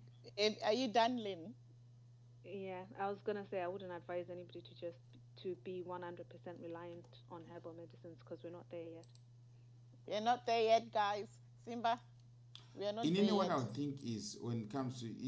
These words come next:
Speaker 3: I, I, I'm not very sure whether you deliberately picked on this one, but, uh,
Speaker 1: No,
Speaker 3: uh,
Speaker 1: I'm a
Speaker 3: let, let,
Speaker 1: woman.
Speaker 3: let
Speaker 1: I
Speaker 3: me,
Speaker 1: should
Speaker 3: yeah,
Speaker 1: ask
Speaker 3: yeah,
Speaker 1: questions
Speaker 3: yeah,
Speaker 1: about
Speaker 3: okay.
Speaker 1: women, right?
Speaker 3: Okay, I got you. Um, the, you see, you went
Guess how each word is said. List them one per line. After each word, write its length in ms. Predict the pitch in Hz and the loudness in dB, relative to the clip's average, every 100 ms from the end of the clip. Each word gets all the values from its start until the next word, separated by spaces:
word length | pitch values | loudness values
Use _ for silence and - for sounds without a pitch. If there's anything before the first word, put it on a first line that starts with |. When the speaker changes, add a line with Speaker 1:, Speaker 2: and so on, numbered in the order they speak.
| 127 - - - - | -4 -6 -10 -14 -8
Speaker 3:
I, 100 | 127 | -4
I, 240 | 131 123 127 120 | -4 -2 -2 0
I'm 120 | 123 | 2
not 120 | 156 | 4
very 160 | 135 127 | 4 4
sure 220 | 127 139 | 2 2
whether 280 | 131 110 107 | 2 0 -2
you 280 | 98 98 101 | -4 -4 -4
deliberately 680 | - 101 117 104 87 95 | -2 -2 -2 -4 -6 -8
picked 300 | 101 110 101 | -10 -8 -10
on 180 | 95 85 82 | -10 -12 -12
this 220 | 95 - - | -10 -10 -10
one, 300 | 98 85 87 - - | -12 -12 -14 -14 -10
but, 220 | 101 - | -10 -8
uh, 160 | 101 - - | -8 -8 -4
Speaker 1:
No, 120 | 240 294 | 4 6
Speaker 3:
uh, 500 | 285 254 254 254 254 | 8 8 6 2 -2
Speaker 1:
I'm 160 | 254 254 | -2 2
a 80 | |
Speaker 3:
let, 100 | 247 | 4
let, 0 | |
Speaker 1:
woman. 520 | 277 135 143 - - 123 | 4 4 4 2 0 4
Speaker 3:
let 160 | 143 | 4
Speaker 1:
I 80 | 143 | 4
Speaker 3:
me, 80 | 143 | 2
Speaker 1:
should 220 | 143 233 | 0 -2
Speaker 3:
yeah, 180 | 120 247 | 2 4
Speaker 1:
ask 200 | - - 117 | 2 -4 -2
Speaker 3:
yeah, 140 | 123 | -2
Speaker 1:
questions 440 | 220 214 247 123 | -2 -2 -2 0
Speaker 3:
yeah, 60 | 123 | 0
Speaker 1:
about 200 | 131 170 | 2 2
Speaker 3:
okay. 100 | - | 2
Speaker 1:
women, 340 | 180 190 165 - | 0 -6 -8 -6
right? 220 | 156 185 - - | -4 -4 -6 -2
Speaker 3:
Okay, 380 | 127 127 113 104 | -2 0 -2 -2
I 60 | 104 | -4
got 260 | 113 107 | -4 -6
you. 100 | 107 101 - - - | -8 -12 -16 -20 -8
Um, 420 | 113 120 117 117 - - - - - - - - - - - - - - - 123 | 0 4 4 2 -2 -12 -20 -20 -20 -20 -20 -20 -20 -20 -20 -20 -20 -18 -8 2
the, 500 | 139 139 139 139 135 - - - - - - | 10 12 12 12 8 -2 -14 -20 -20 -20 -6
you 100 | 135 | -2
see, 140 | 131 175 | -2 -2
you 420 | 160 156 156 143 | -2 0 0 -2
went 480 | - 156 165 156 - | -2 0 0 -2 -6